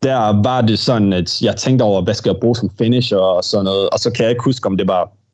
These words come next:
det var måske både tank og sådan, øh, hvis jeg, hvis jeg husker rigtigt. Jeg er ikke sikker, om jeg husker rigtigt. Det kan godt være, det ikke passer det her, men jeg føler som om, at de siger, at du, du bruger ofte den der R K O til, til, til kampene her til træning. Hvorfor bare ikke bruge den?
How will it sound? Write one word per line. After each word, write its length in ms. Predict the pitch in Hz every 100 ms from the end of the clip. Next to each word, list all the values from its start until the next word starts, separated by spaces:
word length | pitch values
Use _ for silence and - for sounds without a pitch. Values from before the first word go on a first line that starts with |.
| _ _ -
det 80 | 101
var 60 | 104
måske 300 | 95 123 101
både 160 | 110 110
tank 340 | - 110 110
og 180 | 104 110
sådan, 260 | - 95
øh, 120 | 92 82
hvis 180 | -
jeg, 240 | 90 90 87 - _ _ _
hvis 140 | 214 -
jeg 80 | 156
husker 400 | 175 - 92 82
rigtigt. 300 | 107 - 92
Jeg 60 |
er 40 | 95
ikke 140 | 104
sikker, 240 | - 110
om 100 | 90
jeg 100 | 87
husker 260 | 95 110 -
rigtigt. 140 | 98
Det 100 | 101
kan 60 | 92
godt 80 | 92
være, 100 | 95
det 60 |
ikke 120 | 98 -
passer 260 | 117 -
det 160 | 95 98
her, 60 |
men 260 | 90 92 92 - - -
jeg 100 | -
føler 180 | 143 113
som 180 | 113
om, 120 | 110 101
at 100 | 90
de 80 | 101
siger, 220 | - 117 101
at 60 |
du, 260 | 95 95 92
du 60 | 98
bruger 500 | 107 127 113 95 98
ofte 260 | 120 117 120
den 140 | 107
der 80 | 98
R 160 | 95 92
K 280 | - 98 104
O 40 |
til, 340 | 110 95 87 80 - _ _ _
til, 140 | - - - _
til 360 | - 95 87 82
kampene 380 | 107 110 107 87
her 140 | 104
til 140 | 95 80
træning. 400 | - 101 110 90
Hvorfor 180 | 95
bare 120 | 95 95
ikke 120 | 98
bruge 200 | 98 90
den? 120 | 104